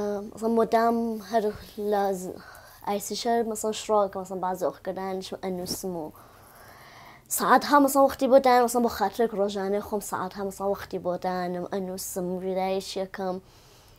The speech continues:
ئە، ئەنگار کە ڕۆحۆ تەخلیاوێ، ئەنگار تانی تۆ و، ئە، ئەفکارە مەنفی خۆت خاڵی کێتەوە، بێڕێتە من کاغەزات. و ئیتر ئازارۆ نا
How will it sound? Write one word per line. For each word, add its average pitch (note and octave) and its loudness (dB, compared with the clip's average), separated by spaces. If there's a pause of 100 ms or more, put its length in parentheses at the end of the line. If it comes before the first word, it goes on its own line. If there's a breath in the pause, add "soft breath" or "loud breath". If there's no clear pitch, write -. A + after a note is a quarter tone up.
(800 soft breath)
ئە، G3+ 4 (1400)
ئەنگار C#4+ 12
کە D4 10 (220)
ڕۆحۆ C#4+ 12 (100)
تەخلیاوێ، A#3+ 10
ئەنگار G#3 6
تانی G#3 4
تۆ - -6 (220)
و، D#3 6 (720 loud breath)
ئە، F#3 2 (200)
ئەفکارە G3 4 (100)
مەنفی F#3+ 0 (140)
خۆت F#3+ -4 (200)
خاڵی F3+ 2
کێتەوە، F#3+ 0
بێڕێتە F#3 -4
من F#3+ -4 (100)
کاغەزات. F3 -4 (880 soft breath)
و - 2
ئیتر A#3+ 6 (880)
ئازارۆ A3 8 (100)
نا G3 4